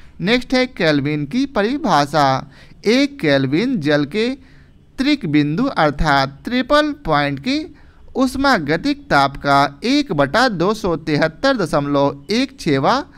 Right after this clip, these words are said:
भाग है। मई दो हज़ार उन्नीस से अंगीकृत नई परिभाषा के तहत केल्विन को बोल्ट्जमैन नियतांक द्वारा परिभाषित किया जाएगा। आगे है कैंडेला की परिभाषा।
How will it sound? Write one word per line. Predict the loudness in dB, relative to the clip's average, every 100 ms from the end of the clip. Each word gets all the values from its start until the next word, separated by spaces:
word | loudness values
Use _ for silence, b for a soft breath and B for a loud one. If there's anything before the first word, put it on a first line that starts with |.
| B B -4
भाग | 0 2 2 0
है। | 0 0 -2 -8 -10
मई | -2 0 0 -2 -2
दो | -2
हज़ार | 2 2 2
उन्नीस | 0 -4 -6 -4
से | -6
अंगीकृत | -2 -4 0 -2 -2 -2 -2 -6 B B B -4
नई | 0 2 0
परिभाषा | 0 0 0 0 -2 0 0 0
के | -2 -2
तहत | 0 2 0 -4 -2
केल्विन | 0 2 0 -2 -4
को | 0 0 0 B B B B
बोल्ट्जमैन | -8 4 4 4 0 -2 0 0 0 -6 -16 b b
नियतांक | -2 0 2 0 0 0 0 0 -2
द्वारा | 2 4 4 0
परिभाषित | 0 -2 0 0 -2 -2 -6
किया | -6 -2 0 0
जाएगा। | 0 2 2 2 2 2 2 -2 -14 b b b 0
आगे | 2 2 0 0
है | 2 0
कैंडेला | -2 -4 -2 -2 0 2 4 2
की | 0 -4
परिभाषा। | -2 -2 0 0 2 2 2 2 0 -4